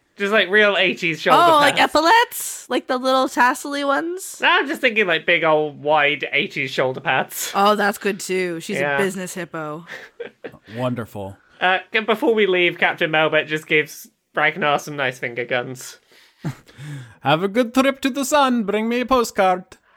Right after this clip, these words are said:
Speaker 1: Uh, I, I will bring you one, but I'm pretty sure they only stock ethereal ones, so I don't know how useful it'll be when we get back.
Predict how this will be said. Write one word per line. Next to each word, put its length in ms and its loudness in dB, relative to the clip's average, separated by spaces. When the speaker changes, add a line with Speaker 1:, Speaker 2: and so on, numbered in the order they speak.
Speaker 1:
Uh, 460 4
I, 240 2
I 160 2
will 140 -4
bring 280 0
you 140 4
one, 260 -2
but 140 2
I'm 220 4
pretty 220 0
sure 160 0
they 160 4
only 200 0
stock 300 -2
ethereal 560 0
ones, 280 -2
so 100 0
I 40 2
don't 400 -2
know 180 4
how 360 2
useful 480 -8
it'll 160 -8
be 140 -4
when 140 -2
we 80 -6
get 220 -4
back. 320 -10